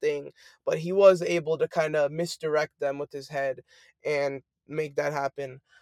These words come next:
The only, I guess, issue I had, which isn't even a problem of him, but he once again injures his ankle in this one, and we've kinda seen in the last kinda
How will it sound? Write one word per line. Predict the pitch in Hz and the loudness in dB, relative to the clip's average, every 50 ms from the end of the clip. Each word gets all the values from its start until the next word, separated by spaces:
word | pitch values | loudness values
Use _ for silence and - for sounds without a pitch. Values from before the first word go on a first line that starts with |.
| _ _ - | _ _ -8
The | 147 156 156 | -2 0 2
only, | 143 127 175 185 196 202 202 208 202 190 175 | 4 6 6 4 4 2 -2 -4 -2 -2 -4
I | - - 170 175 | 0 2 2 2
guess, | 165 180 170 - - | 2 0 -4 -4 -6
issue | - - 170 160 - - - 175 180 180 175 170 | -10 -10 -10 -8 -8 -8 -8 -4 -2 4 6 6
I | 165 165 175 | 8 8 6
had, | 175 165 165 165 165 160 | 4 4 4 4 4 4
which | 156 156 - - | 0 -8 -8 -8
isn't | 160 156 156 160 156 | -8 -8 -6 -6 -6
even | 156 156 156 151 | -6 -6 -6 -6
a | 143 135 | -6 -6
problem | - 147 135 139 135 143 147 143 139 139 131 - - - | -2 0 0 0 0 -2 -6 -6 -8 -10 -16 -10 -6 -4
of | 139 135 135 | -4 -4 -4
him, | 143 147 147 151 156 156 139 | -8 -6 -6 -6 -6 -6 -6
but | 139 135 - | -6 -6 -6
he | 160 156 143 | -8 -14 -10
once | 139 143 156 160 160 - 156 | -6 -4 -4 -4 -4 -4 -6
again | 151 139 151 151 151 147 | -6 -4 -4 -6 -4 -6
injures | 143 151 143 143 151 151 143 - | -6 -8 -8 -8 -8 -10 -10 -10
his | 139 139 131 | -14 -14 -14
ankle | 127 147 151 147 143 - 151 147 | -12 -10 -10 -10 -6 -4 -2 -2
in | 143 139 | -2 -2
this | 147 147 - - | -6 -8 -8 -10
one, | 143 147 147 143 135 | -10 -10 -10 -8 -10
and | 120 131 127 127 - _ - - - _ _ - | -12 -12 -14 -16 -20 _ -20 -20 -20 _ _ -20
we've | 143 139 - | -20 -10 -4
kinda | - 190 208 214 214 180 | 0 2 2 2 2 -2
seen | - - 170 185 185 165 | -4 -6 -4 -4 -2 -2
in | 156 156 | -4 -4
the | 143 156 | -4 -2
last | 151 156 160 160 160 - - | -2 -2 -2 -2 -6 -6 -10
kinda | - 156 151 151 151 147 143 139 135 131 | -6 -6 -4 -2 -2 -2 -2 -2 -4 -6